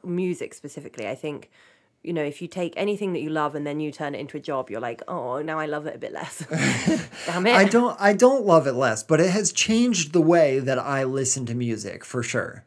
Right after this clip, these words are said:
Speaker 1: Mm.
Speaker 2: Uh, because I spend so much time just constantly seeking new material. And the average person just does not do that.
Speaker 1: I do, I do not do that.
Speaker 2: Yeah.
Speaker 1: Like, not
Speaker 2: And
Speaker 1: with
Speaker 2: thi-,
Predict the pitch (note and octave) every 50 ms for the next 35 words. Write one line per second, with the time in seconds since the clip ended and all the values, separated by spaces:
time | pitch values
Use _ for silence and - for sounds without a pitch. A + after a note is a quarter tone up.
0 | _ G3 G3 F3+ E3 D3 D#3 D#3+ _ _ _ D#3 C#3+ C3+ C3 C3 B2 A2+ D3 C#3
1 | - D#3 C3+ E3 E3 E3 D#3+ - - F3 E3 E3 D#3 C3 - - E3 D#3 D3+ D3+
2 | D#3+ D#3+ D#3 - - - A2+ C#3+ C#3+ C#3 C3+ B2+ B2 A2+ B2 B2 A#2+ - - -
3 | C#3 C3+ C3+ C3+ B2+ - D3 C#3 C3 C3 B2+ A2+ - - - D3+ C#3+ B2+ - -
4 | C3+ C3 B2+ B2+ B2 B2+ B2+ B2 A#2+ A#2+ A#2+ A2+ A2 - - A#2 G#2 G2 F2 -
5 | C2 D2 E2+ G#2+ - _ _ _ _ _ - _ _ _ - D3 C#3 C3+ C3+ C3
6 | C3 C3+ B2 C3 D3 D3+ D#3 D#3 D#3+ D#3+ D#3 E3 D#3+ - - - - D3 D3 C#3+
7 | - B2+ A#2 A2+ C3 B2+ A#2+ - - C3+ B2+ A#2+ B2+ B2+ A2+ G#2 F#2+ - - G#2
8 | G2 F2 F#2 F2+ F2 E2 - - _ - - F#3+ F#3+ F3 D#3+ D#3 C#3 C#3+ - _
9 | - D#3 D#3 D#3 D3+ D3 C#3 C#3+ C#3 A#2+ - - - - - - - - _ _
10 | _ _ - C3+ A#2+ G#2 F2+ F2 - - - - - - D#3+ C3+ - - F3 E3
11 | D#3 E3 F3 F#3+